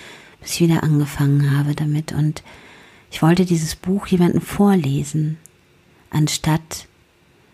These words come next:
es jemandem in die Hand zu geben, weil ich mich ja so geschämt habe. Und diese Frau, die neben mir saß,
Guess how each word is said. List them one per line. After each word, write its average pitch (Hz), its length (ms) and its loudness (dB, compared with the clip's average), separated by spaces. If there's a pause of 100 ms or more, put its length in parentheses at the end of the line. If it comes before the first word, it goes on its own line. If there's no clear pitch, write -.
(400)
es - 160 -8
jemandem 143 280 2
in 147 60 0
die 147 140 -4
Hand 190 240 4
zu 156 140 -2
geben, 139 200 -2
weil 147 60 0
ich 151 100 -8
mich - 140 -6
ja 165 80 -2
so 156 140 -6
geschämt 202 640 -4
habe. - 140 -8
Und 139 120 -2
diese 139 140 -4
Frau, 170 320 2
die 165 120 0
neben 160 320 2
mir 180 140 4
saß, 170 320 -4